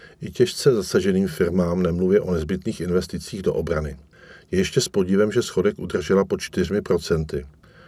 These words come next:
Můžeme se ale spolehnout, že v blízké době, možná už letos, se dluhy opravdu sníží. Pokud se tedy zase nestane něco nečekaného. Z příběhu loňského zadlužení ovšem vyplývá i leco zajímavějšího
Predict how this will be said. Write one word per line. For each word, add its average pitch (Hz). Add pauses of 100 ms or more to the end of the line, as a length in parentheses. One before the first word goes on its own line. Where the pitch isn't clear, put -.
(340)
Můžeme 139
se 151
ale 135
spolehnout, 92
že 107
v 87
blízké 80
době, 87
možná 85
už -
letos, 92
se 101
dluhy 90
opravdu 90
sníží. 80 (580)
Pokud 120
se 131
tedy 127
zase 92
nestane 95
něco 85
nečekaného. 78 (880)
Z -
příběhu 107
loňského 131
zadlužení 101
ovšem 101
vyplývá 92
i 104
leco 98
zajímavějšího 87